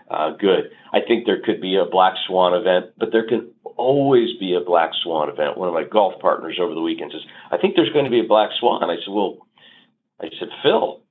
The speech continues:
a black swan is something that can't be predicted. How can you be predicted? You have to, you have to have a certain event, right?" So it could be, you know, war, things can happen. So I always encourage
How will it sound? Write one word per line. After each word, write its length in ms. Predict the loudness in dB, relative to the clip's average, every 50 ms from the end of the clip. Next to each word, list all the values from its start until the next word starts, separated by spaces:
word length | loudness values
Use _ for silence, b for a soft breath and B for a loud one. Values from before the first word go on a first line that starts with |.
| _ _ _ _ _
a 60 | -14
black 320 | -2 0 2 4 4 2 0 -2
swan 380 | 0 2 4 4 4 4 2 0
is 160 | -2 -2 0
something 260 | 0 0 0 0 -2
that 160 | -4 -4 -4 0
can't 220 | 0 0 0 0
be 80 | -2 -6
predicted. 460 | -8 -6 -4 -2 -4 -2 -4 -4 -2
How 120 | 0 -2
can 160 | -2 -2 -4
you 100 | -6 -6
be 140 | -6 -6 -8
predicted? 580 | -6 -4 -4 -4 -2 -4 -4 -6 -8 -10 -10 -12 _
You 140 | -8 -4 -2
have 140 | -2 -2 -2
to, 80 | -8 -20 _ _
you 120 | -8 -4 -2
have 120 | -2 0
to 60 | 0
have 140 | 0 0 0
a 140 | 0 -2 -2
certain 260 | 0 0 0 0 0
event, 340 | 0 0 0 0 0 -2 0
right?" 220 | 2 2 2 0 -2 -4
So 100 | -6 -6
it 120 | -6 -4
could 160 | -6 -6 -6 -4
be, 260 | -6 -6 -6 -8 B B B B B B B
you 80 | -16 -16
know, 60 | -12
war, 400 | -8 -2 2 4 4 4 4 2
things 240 | 0 0 0 0 -2
can 120 | -4 -2 2
happen. 340 | 2 2 2 0 -4 -6 -2
So 220 | 0 0 0 B B B B B B 2
I 120 | 4 4
always 200 | 6 6 4 2
encourage 420 | 0 -4 -4 -2 0 0 0 0